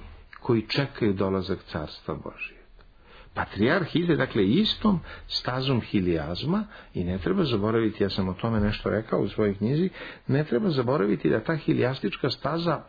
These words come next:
opstaje i u sekularnom svetu. Ona nije ograničena, e, ja sam tu pokazao, pozivajući se na, na Franka Kermovuda, jednog značajnog, e, engleskog proučavalca literature, e, kako je jedna grupa, e,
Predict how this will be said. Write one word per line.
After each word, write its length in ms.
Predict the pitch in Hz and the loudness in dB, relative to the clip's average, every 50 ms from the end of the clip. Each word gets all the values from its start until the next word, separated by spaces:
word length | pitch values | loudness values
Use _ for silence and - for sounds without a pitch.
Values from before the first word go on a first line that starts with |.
| - - | -8 -4
opstaje 640 | - 117 123 - - - - - 190 190 180 160 147 - - - - - - | -4 -4 -4 -6 -10 -8 -4 -2 0 2 0 0 -2 -4 -12 -18 -18 -6 0
i 120 | 113 113 | 2 4
u 40 | 113 | 4
sekularnom 760 | 110 - - - 202 202 - 202 151 113 95 85 85 85 80 | 4 2 2 2 0 2 2 2 2 2 0 -2 -4 -6 -6
svetu. 500 | 78 - - - - - - - - - - - - - - - | -8 -10 -10 -10 -12 -12 -14 -20 -20 -20 -20 -20 -20 -20 -10 -4
Ona 120 | - 104 90 | -2 -2 -2
nije 280 | 80 80 101 143 185 | -2 -2 0 2 2
ograničena, 720 | 214 202 131 120 113 117 123 117 110 - 117 101 101 95 - - - - - - - - | 4 4 2 2 2 2 2 2 2 0 0 0 0 -2 -4 -6 -12 -16 -18 -12 -6 -4
e, 100 | 92 87 | -4 -2
ja 200 | 87 87 90 87 | -2 -2 -4 -4
sam 200 | - - 85 - | -4 -6 -6 -6
tu 280 | - - 107 104 95 95 - - - - - - | -2 0 2 2 2 0 -4 -10 -16 -18 -12 -10
pokazao, 640 | - - - - 92 92 101 107 117 113 98 82 - | -10 -8 -4 -4 -4 -2 -2 -2 -2 -2 -2 -4 -4
pozivajući 580 | - 90 85 87 92 107 107 98 87 78 78 80 | -6 -4 -2 0 0 2 2 2 2 0 -4 -6
se 180 | - - 92 | -6 -4 -4
na, 180 | 87 87 85 85 - - - - - - - - - | -4 -4 -4 -6 -8 -12 -20 -20 -20 -20 -20 -14 -10
na 120 | - 92 87 - - | -8 -8 -8 -4 -4
Franka 300 | 95 92 90 87 90 85 | -4 -2 -2 -2 -4 -4
Kermovuda, 560 | - - 107 98 95 92 85 82 82 80 85 | -2 -4 -2 0 0 0 0 0 -2 -2 -2
jednog 280 | 82 82 85 85 80 | -4 -4 -6 -8 -6
značajnog, 600 | 82 87 87 90 - - 87 82 85 85 85 - | -6 -6 -6 -6 -6 -6 -6 -6 -6 -6 -6 -4
e, 440 | - 87 85 92 - - - - - 87 | -4 -4 -2 -2 -4 -6 -6 -8 -8 -8
engleskog 460 | 85 78 80 78 - - - 82 78 | -6 -6 -6 -6 -6 -6 -6 -8 -8
proučavalca 800 | - - 85 80 80 - - - 85 85 85 82 76 - - 76 | -6 -4 -4 -4 -6 -8 -8 -6 -6 -4 -4 -6 -8 -8 -10 -8
literature, 800 | 78 76 76 - 82 82 78 - - - 95 104 131 170 185 175 - - - - - - - - - | -8 -8 -8 -6 -6 -6 -6 -8 -6 -4 0 2 2 2 2 0 -2 -8 -14 -16 -16 -16 -12 -8 -6
e, 100 | 92 90 - - | -6 -6 -4 -6
kako 260 | 95 90 - 107 98 | -8 -4 0 0 2
je 200 | 98 92 90 90 | 2 2 2 2
jedna 240 | 92 95 101 101 98 | 2 2 2 0 0
grupa, 580 | 87 85 104 147 208 208 - - - 85 - - - - - - - - - - - - - | -2 2 2 2 2 2 0 -4 -4 -4 -4 -6 -10 -16 -20 -20 -18 -18 -16 -16 -18 -12 -10
e, 240 | - 92 87 85 85 | -8 -6 -6 -6 -6